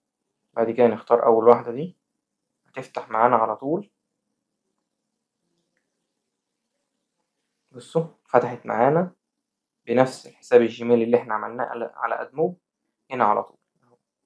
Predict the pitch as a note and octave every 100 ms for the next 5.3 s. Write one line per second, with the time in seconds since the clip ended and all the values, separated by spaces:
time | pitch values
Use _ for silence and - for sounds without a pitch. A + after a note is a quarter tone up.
0 | _ _ _ _ _ _ _ _ _ _
1 | _ B2 C3+ - C3+ - - _ _ _
2 | _ _ _ _ _ _ - A2 A#2+ A2+
3 | A2 A#2+ B2+ A#2+ A#2+ B2+ D#3 F3+ C3 A2+
4 | A2+ C#3 B2 A2+ C#3+ D#3 F#3 C#3+ B2 A#2
5 | A#2+ D#3+ D3+